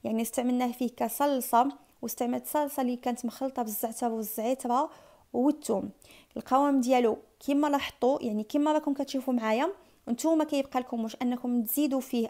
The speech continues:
او تنقصوا من السوائل. المهم كيبقى على حسب الذوق ديالكم. يعني شخصيا عجبني هكا القوام ديالو كريمي،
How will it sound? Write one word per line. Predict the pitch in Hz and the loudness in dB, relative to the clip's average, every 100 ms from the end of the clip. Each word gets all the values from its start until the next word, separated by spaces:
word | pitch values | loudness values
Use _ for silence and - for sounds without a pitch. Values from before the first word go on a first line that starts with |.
| 233 | -2
او | 240 | -2
تنقصوا | - 294 - _ - - 226 - - - | 0 -2 -2 _ -4 0 -2 -4 -10 0
من | 247 | 0
السوائل. | 247 - 214 208 - 294 427 - _ _ - - - - | 2 4 6 6 4 2 0 -4 _ _ -20 -20 -20 -4
المهم | 240 269 302 359 | 2 4 4 4
كيبقى | 320 294 311 | 2 2 2
على | 302 | 0
حسب | - 285 302 247 | -2 -2 -2 -2
الذوق | - 294 294 | -2 0 0
ديالكم. | 233 214 208 202 196 | 4 4 4 -2 -2
يعني | 202 233 | -2 -2
شخصيا | - - 269 277 262 | -4 -4 0 2 2
عجبني | 247 247 277 | 0 2 2
هكا | 277 | 2
القوام | 240 262 254 254 | 0 2 4 4
ديالو | 233 226 | 4 2
كريمي، | 226 247 262 277 247 254 | 2 2 4 4 4 2